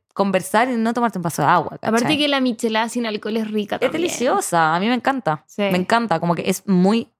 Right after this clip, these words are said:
Speaker 1: igual.
Speaker 2: Y la
Speaker 1: Como que
Speaker 2: piña
Speaker 1: no.
Speaker 2: colada sin alcohol también una
Speaker 1: Sí.
Speaker 2: delicia.
Speaker 1: En verdad hay muchos mocktails que son ricos y lo bacán es que hoy día también se está potenciando mucho eso en Chile, como que
Speaker 2: Sí.
Speaker 1: los bares se están,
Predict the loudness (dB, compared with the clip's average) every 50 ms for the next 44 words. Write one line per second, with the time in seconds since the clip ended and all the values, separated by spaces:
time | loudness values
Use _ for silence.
0 | _ 0 2 2 2 2 0 -4 _ 0 2 2 2 2 2 2 2 4 4 4
1 | 2 2 2 2 0 -2 -2 -4 -4 -2 -4 -4 -4 -2 -2 -2 0 -2 -2 0
2 | 0 0 -2 -2 -2 -2 -2 0 0 2 2 4 4 2 0 -2 -4 -8 -12 -14
3 | _ _ _ _ _ _ _ _ _ _ _ _ _ _ 2 4 4 4 2 2
4 | 2 2 2 2 0 0 0 0 0 2 4 4 2 2 2 -2 -4 -2 0 -2
5 | 0 0 0 0 2 2 2 2 2 2 2 2 0 -2 -4 _ 2 4 4 4
6 | 4 2 0 -2 0 0 0 0 2 2 2 2 2 0 -2 -2 -2 0 0 0
7 | 0 0 -2 -2 -2 -2 0 0 0 0 0 -2 -2 0 0 0 0 0 0 0
8 | 2 4 4 4 2 2 0 -4 -4 -4 -6 -6 -4 -2 0 -2 -2 -2 -2 -2
9 | -2 -2 -2 2 4 4 6 6 6 6 4 4 6 6 4 4 2 0 -4 -6
10 | -10 -4 _ -2 0 0 -2 -4 -6